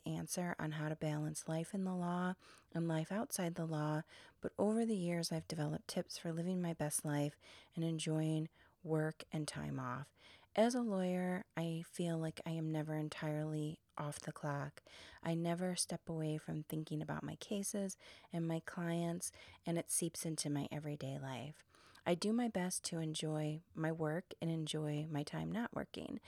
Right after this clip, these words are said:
So please join me on this journey in finding grace and contentment in the law. It is the,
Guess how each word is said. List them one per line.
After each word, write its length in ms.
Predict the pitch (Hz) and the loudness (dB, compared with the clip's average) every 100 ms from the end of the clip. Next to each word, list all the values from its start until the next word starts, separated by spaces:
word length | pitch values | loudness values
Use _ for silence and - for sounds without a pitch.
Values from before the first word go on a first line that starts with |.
| - - | -14 -14
So 140 | - 185 | -6 -4
please 340 | - 240 262 | 0 0 0
join 340 | - 190 185 185 | 0 0 0 0
me 160 | 180 | 0
on 140 | 170 165 | 0 -2
this 160 | 160 | -2
journey 580 | - 190 185 185 180 180 - - - | -2 0 2 2 2 -2 -6 -20 -4
in 140 | 170 160 | -2 0
finding 420 | 156 151 147 156 | 0 2 0 0
grace 400 | 160 170 175 - | 2 2 0 -4
and 160 | 185 175 | -4 -4
contentment 640 | 170 156 147 - 147 156 - | -4 -4 -6 -4 -2 -4 -4
in 180 | - 151 | -4 -2
the 100 | 147 | -2
law. 300 | 139 - - 180 _ _ _ _ _ _ _ - - - - - _ | -4 -6 -8 -10 _ _ _ _ _ _ _ -20 -18 -16 -18 -20 _
It 200 | 233 - - | 6 6 0
is 520 | - 196 185 180 190 - - _ _ - - | 4 4 4 2 -2 -4 -14 _ _ -16 -2
the, 440 | 160 160 156 156 | 2 4 2 0